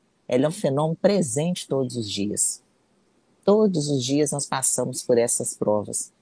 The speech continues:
E é interessante que no livro O Homem Integral, Joana de Anjos e Pudivaldo,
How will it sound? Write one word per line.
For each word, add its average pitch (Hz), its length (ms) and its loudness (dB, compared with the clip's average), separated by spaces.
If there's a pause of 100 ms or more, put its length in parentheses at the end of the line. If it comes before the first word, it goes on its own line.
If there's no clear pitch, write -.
(920)
E 123 60 -2
é 135 60 2
interessante 147 580 4
que 151 80 -4
no 135 140 2
livro 123 520 4
O 117 220 4
Homem 143 300 -2
Integral, 117 600 -4 (1040)
Joana 127 360 0
de 117 140 2
Anjos 117 280 2
e - 80 -14
Pudivaldo, 117 720 -2